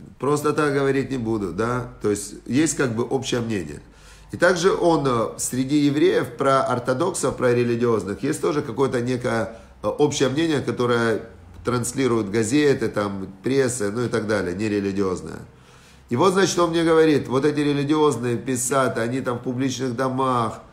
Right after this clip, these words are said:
Я говорю: «Слушай, а ты был сам в публичном доме, ты там с ними встречался хоть раз лично?» А он говорит: «Нет, ты что, я не был, как бы, так, так пишут».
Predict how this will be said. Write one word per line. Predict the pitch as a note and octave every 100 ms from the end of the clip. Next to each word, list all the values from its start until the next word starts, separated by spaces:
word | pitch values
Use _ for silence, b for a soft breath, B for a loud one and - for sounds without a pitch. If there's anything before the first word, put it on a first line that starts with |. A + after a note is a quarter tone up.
| b b b
Я | A2+ C#3
говорю: | D3 C#3
«Слушай, | D3+ A#2
а | A#2+
ты |
был | B2 D3+
сам | C#3 C3+
в | A#2+
публичном | A#2+ B2+ B2 A#2+
доме, | D3 B2+
ты | F#2+
там | A2+ G#2
с | A#2+
ними | A2+
встречался | G2+ G#2+ G#2+ D3 D3
хоть | G2+ G2
раз | F#2+ D#2+ -
лично?» | E2+ - D#2 D2+ _ -
А | A#2+
он | B2
говорит: | A#2+ G#2+ G2+
«Нет, | A#2+ A2+
ты | G2
что, | F#2+
я | F#2 G#2
не | G2+ A2
был, | G2 E2+
как | E2
бы, | D#2+ E2
так, | F#2 D#2 G2+
так | A2 -
пишут». | A#2 G#2 D2